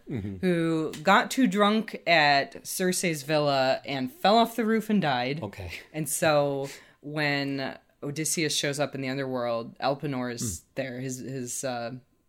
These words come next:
Speaker 2: you know, his man who's gone before him in, into the afterlife
Speaker 1: Okay.
Speaker 2: is there waiting for him. So Bloom says, "Got,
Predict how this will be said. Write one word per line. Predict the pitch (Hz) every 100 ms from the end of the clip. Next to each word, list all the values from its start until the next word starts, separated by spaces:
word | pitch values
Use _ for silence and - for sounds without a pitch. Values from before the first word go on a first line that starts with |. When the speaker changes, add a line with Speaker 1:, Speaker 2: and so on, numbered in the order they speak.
| _
Speaker 2:
you | 139
know, | 127 123
his | 139 131
man | 135 123 139
who's | 127
gone | 143 127
before | 127 - 131 127
him | 123
in, | 120 123 -
into | 123 123
the | 123
afterlife | 123 123 - 131 123 110
Speaker 1:
Okay. | - - - - - _
Speaker 2:
is | 139
there | 143 135
waiting | 127 127 127
for | 127 127 117
him. | 123 127 _
So | - - 139 127 - - _ _
Bloom | 190 190
says, | 185 165
"Got, | 151 170 160